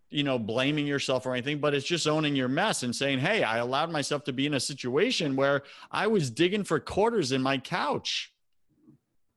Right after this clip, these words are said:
and working three part-time jobs to get back on my feet." And, and I wanna encourage you, if that's where you're at right now, own it. Own it,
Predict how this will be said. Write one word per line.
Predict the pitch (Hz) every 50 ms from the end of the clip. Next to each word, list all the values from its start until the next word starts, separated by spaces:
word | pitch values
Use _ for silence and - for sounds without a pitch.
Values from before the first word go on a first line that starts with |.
| _ _
and | - 139 156 160
working | 180 190 180 190 190 160
three | - 185 190 202
part-time | 180 - 180 190 196 185 - 202 185 185 180 170
jobs | 151 170 165 185 220 277 294 262 147 101 92 - - - - - - _ _ _ _ _ -
to | 135
get | 131 156 156 156
back | - 160 160 156 -
on | 165 160 160
my | 156 151 147
feet." | 139 - - 220 240 240 185 - - - _ _ _ _ _ _ _ _ _ _ _ _ _ _ _ _ _ _ _ _ _ _
And, | - 160 175 175
and | 190 180 170 175 175
I | 170
wanna | 165 165 175 175 175
encourage | 175 180 165 - 170 170 175 175 170 151 147 160
you, | 180 226 277 311 294 269 156 120 98 90 - -
if | - 175 175 147
that's | - 190 202 202 - -
where | 185 190
you're | 190 180 185 214 247 269 277
at | 285 233 180 - 131
right | 135 131 131 135
now, | 139 135 131 139 147 160 156 - -
own | - 147 160 202 247 277 285
it. | 254 185 127 90 - - - - - - _ _ _ _ _ _ _ _ _ _ _ _ _
Own | 135 143 190 247 302 330 320
it, | 277 196 151 123 113 -